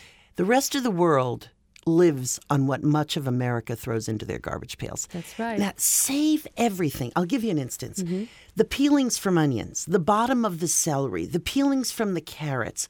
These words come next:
Speaker 1: Um, uh, smash some cloves of garlic that are sitting there. Throw that into the freezer bag. I've got a bag in the freezer that's all about vegetable stuff. And, and also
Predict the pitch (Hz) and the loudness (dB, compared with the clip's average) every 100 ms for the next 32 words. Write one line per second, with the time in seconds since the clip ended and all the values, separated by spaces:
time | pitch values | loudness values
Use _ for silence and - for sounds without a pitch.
0 | - - - - - 214 - - - - | -12 -20 -20 0 2 4 0 -6 -12 -14
1 | - - - - 285 339 - 269 - 254 | -12 -4 -4 0 0 0 0 -4 -2 -4
2 | 220 220 190 190 165 147 - 139 - 180 | -2 -4 -2 0 2 0 -2 -4 -2 0
3 | 147 127 113 - - - - 233 226 190 | 0 0 -4 -10 -20 -10 4 6 6 2
4 | 175 147 139 147 - 147 131 113 104 - | 2 -2 -2 -6 -2 -4 -4 -2 -2 0
5 | 190 285 311 294 196 165 165 156 147 - | 2 2 4 2 2 0 0 0 -2 -2
6 | 143 135 123 - 143 156 143 113 - _ | -4 -4 -8 -4 -2 -2 -2 -4 -6 _
7 | 139 147 - - 65 - - - - - | -2 -2 -2 -10 -8 -6 -6 -6 -12 -20
8 | _ - - - - - 175 170 185 214 | _ -20 -20 -20 -8 0 0 2 2 2
9 | 220 190 160 | 0 -2 -2